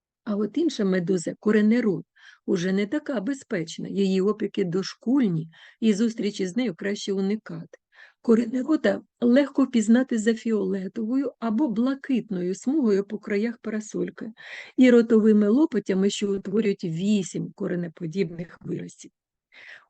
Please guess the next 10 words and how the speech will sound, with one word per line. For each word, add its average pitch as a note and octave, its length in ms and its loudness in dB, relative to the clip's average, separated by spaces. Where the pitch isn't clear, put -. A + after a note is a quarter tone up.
У C#4+ 140 8
Китаї G3+ 680 0
та G#3+ 160 0
Японії F3 760 0
деяких G3+ 560 0
медуз F3 680 -2
уживають C4 760 2
у D4+ 60 4
їжу G#3 540 -2
як B3 460 -4